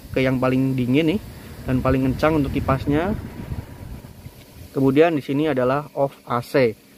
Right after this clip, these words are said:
Ini untuk pengaturan sirkulasi udara di sebelah sini ya. Cuma sayangnya belum dilengkapi dengan mode A C ya atau arah semburannya. Di bagian sebelah kanannya di sini ada tombol untuk engine start stop. Kemudian di bagian bawah sini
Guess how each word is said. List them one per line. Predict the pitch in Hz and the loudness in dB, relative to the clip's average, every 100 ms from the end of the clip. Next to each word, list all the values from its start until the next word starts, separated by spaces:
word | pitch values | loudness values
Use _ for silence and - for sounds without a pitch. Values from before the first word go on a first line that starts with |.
| - - | -20 -6
Ini | 143 147 170 | 0 2 2
untuk | 156 | 0
pengaturan | 151 147 131 147 | 0 0 4 2
sirkulasi | 156 143 135 131 127 | 2 -2 -2 -2 0
udara | 135 123 135 | 0 2 4
di | 156 | 2
sebelah | 135 120 113 | 0 -2 -4
sini | 123 127 110 | -2 -2 -4
ya. | - - - - - - - - - - - - - - - | -8 -20 -20 -20 -20 -20 -20 -20 -20 -20 -20 -20 -20 -20 -6
Cuma | - 139 | 2 4
sayangnya | 147 147 147 170 | 6 4 4 2
belum | 139 131 | 2 2
dilengkapi | 131 131 127 156 | 2 0 0 0
dengan | 131 123 147 151 | 0 2 2 2
mode | 139 123 | 2 2
A | 127 120 | 0 -2
C | - 147 | 2 2
ya | 120 | 2
atau | - - 135 | -2 0 2
arah | 127 123 | 2 0
semburannya. | 127 120 117 110 113 110 110 - - - - - - - - | -2 0 0 0 -2 -6 -8 -14 -20 -20 -20 -20 -20 -20 -12
Di | - | -2
bagian | 123 120 123 | 2 4 2
sebelah | - 117 120 | 0 -2 -2
kanannya | 120 117 117 143 160 | -2 0 0 2 2
di | 143 | 0
sini | 131 139 | 0 0
ada | 127 | 2
tombol | 120 123 123 127 | 2 2 2 2
untuk | 123 120 | 2 -2
engine | 131 117 117 | -2 -2 -2
start | - 117 | -2 -2
stop. | 120 - 160 175 - - - - - - - - | -2 2 4 4 0 -10 -20 -20 -20 -20 -20 -6
Kemudian | 147 147 156 170 | -2 4 4 4
di | 147 | 2
bagian | 143 143 139 | 2 2 2
bawah | 139 | 2
sini | 139 143 143 175 185 185 | 2 2 2 0 -2 -4